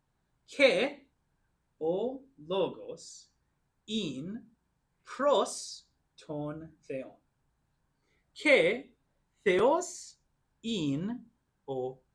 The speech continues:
logos. Outos in en archi pros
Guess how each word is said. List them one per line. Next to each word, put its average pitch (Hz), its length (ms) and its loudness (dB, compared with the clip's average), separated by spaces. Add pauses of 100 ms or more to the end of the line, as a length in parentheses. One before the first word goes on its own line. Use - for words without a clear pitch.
(120)
logos. - 640 -6 (1400)
Outos 226 840 4 (420)
in 175 520 -10 (800)
en 185 360 -4 (200)
archi 151 680 -6 (760)
pros - 680 -2